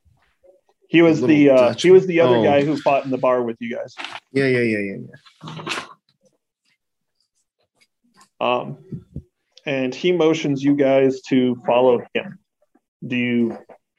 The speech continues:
Speaker 1: And he also looks at you and goes, "Nicely done with that," because now your little fella is honestly running.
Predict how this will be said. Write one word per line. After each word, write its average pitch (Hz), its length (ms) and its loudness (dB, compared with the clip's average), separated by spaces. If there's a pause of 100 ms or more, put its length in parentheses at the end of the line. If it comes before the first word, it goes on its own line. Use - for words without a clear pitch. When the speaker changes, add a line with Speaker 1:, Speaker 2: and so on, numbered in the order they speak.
(920)
Speaker 1:
And 147 240 2
he 147 100 4
also 196 240 6
looks 139 220 4
at 131 120 0
you 151 60 2
and 131 100 0
goes, 120 200 4
"Nicely 147 340 0
done 131 280 2
with 113 180 -4
that," 120 220 0
because 117 340 -2 (100)
now 131 400 2 (400)
your 135 220 -2
little 123 480 2 (800)
fella 127 260 4
is 113 280 0
honestly 117 440 -4
running. 113 520 -2